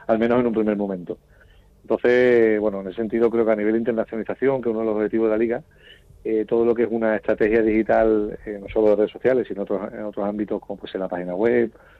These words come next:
u otros departamentos de, del club, eh, pues creo que juegan un rol importante porque, como digo, creo que es el primer paso que se puede dar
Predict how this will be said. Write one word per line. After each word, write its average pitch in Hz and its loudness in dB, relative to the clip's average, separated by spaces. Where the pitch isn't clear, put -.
u 95 -12
otros 98 -2
departamentos 98 -6
de, 98 -4
del 98 -12
club, 170 2
eh, 104 -6
pues 107 -4
creo 110 2
que 117 4
juegan 113 4
un 110 0
rol 117 4
importante 113 0
porque, 107 -4
como 98 -6
digo, 104 -2
creo 107 -2
que 104 -4
es 107 0
el 107 -2
primer 110 0
paso 117 -2
que - -14
se 107 -6
puede 113 2
dar 113 2